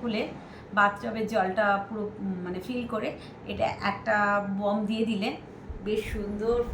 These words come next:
মানে একটা ফ্যান বাবলস হয়ে যায় ভর্তি ভর্তি। আর তুমি যদি স্নান করো না এত সুন্দর রিফ্রেশমেন্ট দেয় কি বলবো। তো এটা আমি ইউজ করি, তোমাদের আর, আর একবার এই প্যাকেটের ওপরটা দেখিয়ে দিই। তো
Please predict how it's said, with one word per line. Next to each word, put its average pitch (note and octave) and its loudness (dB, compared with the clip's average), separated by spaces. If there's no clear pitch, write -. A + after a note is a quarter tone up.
মানে G3+ 0
একটা F#3+ -2
ফ্যান G3+ 2
বাবলস G3+ 4
হয়ে G#3+ -2
যায় G#3+ 6
ভর্তি G3+ -4
ভর্তি। G#3+ -4
আর F3+ 2
তুমি G#3 -8
যদি A3 -4
স্নান G3 4
করো G3+ 2
না C4 2
এত - -4
সুন্দর A3+ -2
রিফ্রেশমেন্ট A3+ -4
দেয় A3 6
কি A3+ -6
বলবো। F3 -8
তো A3 -4
এটা G3+ 2
আমি A3+ 2
ইউজ G#3+ 0
করি, A#3 2
তোমাদের G#3+ 4
আর, E3 0
আর F#3+ 4
একবার A3 0
এই G#3 0
প্যাকেটের F#3 -2
ওপরটা F#3 -4
দেখিয়ে F3+ -4
দিই। F3 -8
তো A#3+ -4